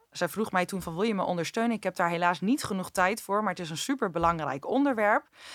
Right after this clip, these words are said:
Wil je mij daar, eh, bij helpen?" Nou ja, dus dat heb ik meteen, eh, aangegrepen, die kans, omdat ik er zo enthousiast van werd.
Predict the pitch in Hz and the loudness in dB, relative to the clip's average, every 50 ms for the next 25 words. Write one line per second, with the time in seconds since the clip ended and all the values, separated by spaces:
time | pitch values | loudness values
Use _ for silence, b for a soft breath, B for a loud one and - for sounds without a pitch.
0 | B B B B B 196 262 302 285 247 220 202 196 190 180 175 175 170 170 180 | B B B B B 2 4 4 6 6 4 4 2 4 4 6 6 6 4 2
1 | - - 170 165 156 156 160 160 160 185 175 165 156 160 196 220 208 175 - 139 | 2 2 0 0 2 2 0 0 4 4 2 2 4 2 2 2 2 0 -2 -4
2 | 139 135 127 - - _ _ 147 151 151 151 139 135 - - 147 147 160 160 165 | -4 -4 -6 -10 -16 _ _ -6 -4 -2 -2 -2 -4 -4 -8 -8 -6 -4 -2 -2
3 | 185 165 175 165 - 165 160 - 190 190 180 170 165 151 147 156 - 175 202 226 | -2 -2 -2 -4 -4 -6 0 0 2 2 2 0 -2 -2 -2 0 2 2 2 2
4 | - 165 - - 127 135 139 147 - 151 139 135 135 - 156 135 151 208 - - | 0 -6 -8 -4 -4 -2 -2 -2 -4 -4 -6 -6 -2 0 0 0 2 -2 -4 -6
5 | 170 160 160 151 156 - - - - 170 165 156 135 143 208 233 247 - 170 170 | -6 -6 -6 -8 -8 -12 -12 -6 -4 -4 -4 -2 -2 2 2 2 4 2 0 -2
6 | 165 - 160 143 156 185 220 220 - - - 147 143 139 139 139 - 226 285 - | -4 -4 -6 0 2 2 2 2 0 -2 -2 -2 -2 -2 0 0 0 -2 -2 -6
7 | - | -16